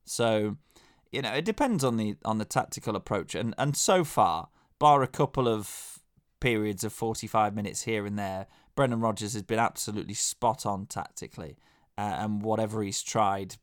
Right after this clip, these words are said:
by and large, has worked. So, it, it, I think that you're right. That is the biggest question mark.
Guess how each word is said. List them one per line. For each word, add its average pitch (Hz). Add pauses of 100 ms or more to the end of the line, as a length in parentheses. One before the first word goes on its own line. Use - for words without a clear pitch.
(120)
by 104
and 101
large, 95
has -
worked. 101
So, 104 (540)
it, -
it, 135
I 139
think 156
that 127
you're 135
right. 131
That 127
is 135
the 127
biggest 127
question 131
mark. 139